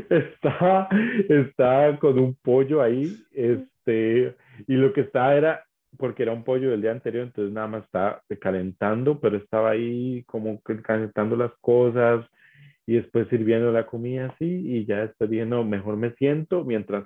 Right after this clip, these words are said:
como, voy, retrocedo el min-, el Maxi Challenge de nuevo, porque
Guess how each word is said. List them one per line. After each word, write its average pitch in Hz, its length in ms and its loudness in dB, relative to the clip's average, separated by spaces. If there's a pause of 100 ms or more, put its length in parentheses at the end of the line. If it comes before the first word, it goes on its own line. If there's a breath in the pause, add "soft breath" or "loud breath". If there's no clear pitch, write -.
como, 151 440 -4 (140)
voy, 113 260 2 (200)
retrocedo 117 680 0
el 107 80 -6
min-, 110 320 -10 (140)
el 101 180 2
Maxi 98 360 -6
Challenge 104 460 -2
de 98 120 2
nuevo, 147 400 0
porque 160 480 -2